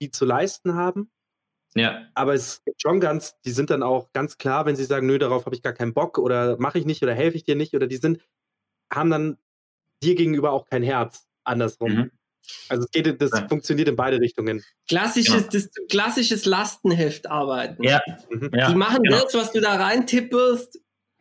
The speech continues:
Speaker 3: und
Speaker 1: Mhm.
Speaker 3: nicht mehr und nicht weniger. Aber ich will jetzt gar nicht gegen die schieß-, gegen die Freelancer schießen, aber was du, was da sehr gut auch wieder rauskommt, ist die Essenz von dem, was du sagst. Es ist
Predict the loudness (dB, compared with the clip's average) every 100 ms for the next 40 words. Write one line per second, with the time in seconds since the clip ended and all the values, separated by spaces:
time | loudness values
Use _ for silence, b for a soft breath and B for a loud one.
0 | 0 0 2 2 0 _ -2 0 2 0
1 | 0 2 2 2 0 -2 B B -2 -2
2 | -2 -12 _ -10 -4 0 2 2 2 0
3 | 2 0 2 2 2 2 0 0 2 2
4 | 2 0 0 2 2 2 0 0 2 2
5 | 2 0 0 0 2 0 -2 B -4 -2
6 | 0 0 0 -2 -2 -2 -2 -2 0 0
7 | 2 2 2 2 2 2 4 4 4 2
8 | 2 2 2 2 0 -2 0 0 2 2
9 | 4 4 2 -2 -2 2 2 2 0 -4
10 | -4 -2 -2 -4 -2 -2 0